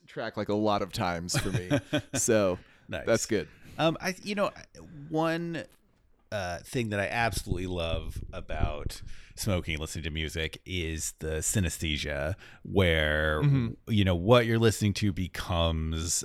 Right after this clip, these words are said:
Speaker 2: a vision in your mind. Y-, y-, y-, you know, whether it's something as complex, it's like you're going through,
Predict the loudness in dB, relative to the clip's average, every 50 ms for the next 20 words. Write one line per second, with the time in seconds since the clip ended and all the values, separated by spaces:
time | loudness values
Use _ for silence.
0 | -4 -6 -6 -6 -6 -4 -2 -2 -2 0 -2 -4 -4 -4 -4 -6 -6 -6 -6 -6
1 | -6 -8 -10 -10 -8 -6 -4 -4 -4 -4 -2 0 2 2 2 4 4 4 4 4
2 | 4 2 2 2 0 0 -4 -8 _ -6 -6 -6 -6 -10 _ -12 -10 -10 -10 -10
3 | -12 -12 -12 -16 -20 _ _ -2 -2 0 2 2 2 2 2 2 2 0 -2 -4
4 | -10 -14 -18 -18 -20 -14 -10 -2 2 4 6 6 6 4 2 2 2 0 0 0
5 | 0 -2 -4 -6 -6 -8 -10 -10 -10 -12 -10 -10 -6 -2 0 0 0 0 -2 -4
6 | -10 -10 -12 -12 -12 -12 -14 -14 -14 -14 -12 -12 -12 -10 -12 -12 -14 -14 -16 -18